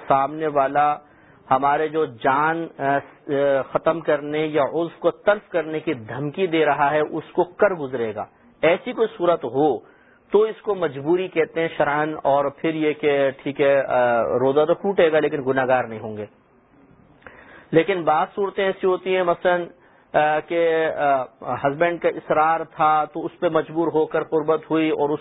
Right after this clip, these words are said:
سے روزہ ٹوٹ گیا، تو اس میں یاد رکھیں یہ تو پھر قصداً روزہ توڑنا کہلائے گا اور اس میں کفارہ بھی لازم ہوگا۔ اس لیے یہ، آ، کوئی بھی ایسا عمل حالت روزہ میں کرنا جان بوجھ کر کہ جس سے غسل واجب ہو، اس سے بھی روزہ ٹوٹ جایا کرتا ہے۔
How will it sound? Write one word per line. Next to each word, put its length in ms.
سے 180
روزہ 240
ٹوٹ 280
گیا، 340
تو 80
اس 260
میں 140
یاد 180
رکھیں 360
یہ 240
تو 80
پھر 200
قصداً 380
روزہ 280
توڑنا 320
کہلائے 440
گا 80
اور 100
اس 340
میں 180
کفارہ 520
بھی 100
لازم 440
ہوگا۔ 240
اس 180
لیے 320
یہ، 400
آ، 240
کوئی 260
بھی 140
ایسا 320
عمل 220
حالت 460
روزہ 240
میں 160
کرنا 400
جان 280
بوجھ 260
کر 200
کہ 120
جس 220
سے 80
غسل 340
واجب 340
ہو، 140
اس 220
سے 100
بھی 100
روزہ 420
ٹوٹ 240
جایا 320
کرتا 420
ہے۔ 120